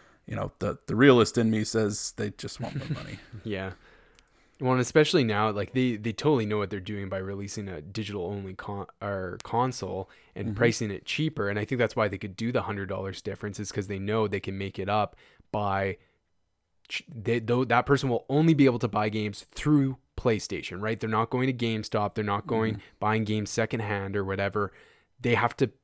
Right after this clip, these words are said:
Speaker 2: pay full retail price, and they get all the profit, uh, from it. Well, obviously, besides, like, cut to the developers and everything like that, right? Like, they don't have to pay to manu-, like you said, Adam, manufacture, um,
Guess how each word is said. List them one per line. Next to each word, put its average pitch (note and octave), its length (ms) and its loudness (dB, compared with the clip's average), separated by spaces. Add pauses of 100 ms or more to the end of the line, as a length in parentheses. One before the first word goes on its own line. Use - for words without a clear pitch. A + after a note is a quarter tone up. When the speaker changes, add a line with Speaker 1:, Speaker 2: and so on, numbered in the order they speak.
Speaker 2:
pay A2+ 220 2
full A2+ 280 2
retail G#2 380 -4
price, G2 440 -2 (160)
and G#2 160 -6
they G#2+ 120 0
get G#2 200 -2
all G#2 200 0
the G#2 80 -8
profit, F#2 500 -4 (460)
uh, F2+ 400 -6 (180)
from G#2 220 -4
it. D2+ 80 -12
Well, G2+ 240 -4
obviously, G#2 380 -2
besides, F#2+ 440 -8
like, D#2+ 320 -10 (420)
cut - 200 -4
to G2 100 -12
the F#2+ 80 -10
developers F2+ 540 -8
and F#2 60 -8
everything D2+ 300 -10
like G1+ 180 -12
that, - 240 -6
right? F#2+ 220 -6
Like, G2 160 -8
they G#2+ 60 -8
don't G#2 140 -2
have G2 100 -8
to A#2 80 -8
pay G2+ 400 -2 (480)
to G#2 100 -10
manu-, G2 280 -4
like G#2 160 -2
you G2+ 80 -4
said, G2+ 260 2
Adam, G2 300 0
manufacture, G2+ 1040 -2 (480)
um, F2+ 600 -6